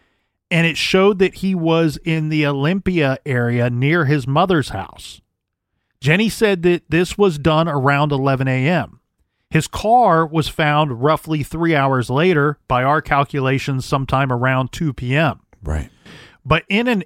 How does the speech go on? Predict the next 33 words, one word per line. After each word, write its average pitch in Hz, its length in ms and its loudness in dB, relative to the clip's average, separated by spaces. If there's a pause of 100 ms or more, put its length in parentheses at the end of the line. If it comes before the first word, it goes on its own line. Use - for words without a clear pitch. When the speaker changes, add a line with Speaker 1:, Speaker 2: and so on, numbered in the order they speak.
Speaker 1:
interview 139 640 0 (100)
on 151 400 2
I 143 280 0
D 175 560 -2 (100)
Disappeared, 151 960 -2 (340)
the 151 100 0
current 214 460 -2
lead 180 260 -2
detective 160 540 -2
on 135 160 -2
the 127 80 -2
case, 139 380 -2 (200)
Frank 160 360 -4
Foley, 170 640 0 (580)
says 190 580 0 (420)
that 151 260 0
they 202 180 2
checked - 640 -2
the 156 140 -2
cell 214 280 0
phone 160 280 0
records 139 440 0
for 208 320 0
the 196 120 -2
phone, 107 420 -4 (540)
and 180 160 2
on 170 180 2
Thursday 214 480 0
night, 180 340 0
the 151 80 0
phone 190 300 0
traveled 175 480 0
southbound 143 800 0